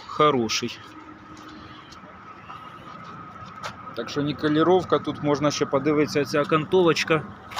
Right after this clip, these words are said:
вона обалденна, не погнила. І вот это вот. На некоторих современних машинах через два года вже ржавчина проступає.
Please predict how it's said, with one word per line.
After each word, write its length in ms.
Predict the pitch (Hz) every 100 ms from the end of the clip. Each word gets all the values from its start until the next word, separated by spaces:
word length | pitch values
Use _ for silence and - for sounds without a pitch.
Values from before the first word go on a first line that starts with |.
| - - - - - -
вона 360 | 127 143 165 180
обалденна, 1300 | - 165 156 160 151 139 123 131 143 131 127 127 117 -
не 140 | 135 139
погнила. 680 | - 135 135 143 135 131
І 80 | 123
вот 300 | 127 143 -
это 260 | 139 110 120
вот. 180 | 117 113 - - - - - - - - -
На 160 | 147
некоторих 500 | 165 165 165 165 156
современних 720 | - 156 156 151 151 151 147 151
машинах 520 | 151 - 185 156 127 - -
через 300 | 143 147 131
два 200 | 139 147
года 320 | 151 165 131
вже 260 | 127 117 139
ржавчина 560 | 123 131 117 - 123
проступає. 720 | - 120 - 117 - 120 117